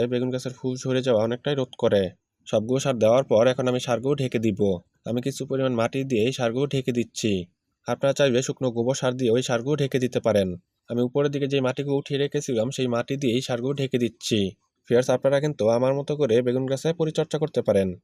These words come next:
এতে করে আপনাদের কয়েক বছরের পুরনো বেগুন গাছও প্রচুর পরিমাণ বেগুন আসবে, আর গাছগুলো টাটকা এবং সতেজ থাকবে। ভিউয়ার্স, অবশ্যই কিন্তু আপনারা ঠিক এইভাবে বেগুন গাছে পরিচর্যা করবেন। বেগুন চাষ সম্পর্কে যদি আপনাদের কোনো মতামত জানার থাকে, তাহলে অবশ্যই কমেন্ট বক্সে কমেন্ট করবেন।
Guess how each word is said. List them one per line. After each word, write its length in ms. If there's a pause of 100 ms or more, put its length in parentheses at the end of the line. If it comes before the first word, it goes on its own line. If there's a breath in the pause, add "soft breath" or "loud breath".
(280)
এতে 180
করে 160
আপনাদের 280
কয়েক 240
বছরের 320
পুরনো 320
বেগুন 260
গাছও 340
প্রচুর 360
পরিমাণ 260
বেগুন 240
আসবে, 360 (440)
আর 120
গাছগুলো 400 (180)
টাটকা 320
এবং 180
সতেজ 280
থাকবে। 360 (420)
ভিউয়ার্স, 280
অবশ্যই 380
কিন্তু 160
আপনারা 240
ঠিক 160
এইভাবে 280
বেগুন 220
গাছে 220
পরিচর্যা 440
করবেন। 380 (640)
বেগুন 240
চাষ 240
সম্পর্কে 360
যদি 240
আপনাদের 280
কোনো 180
মতামত 440
জানার 260
থাকে, 280
তাহলে 240
অবশ্যই 340
কমেন্ট 240
বক্সে 240
কমেন্ট 280
করবেন। 340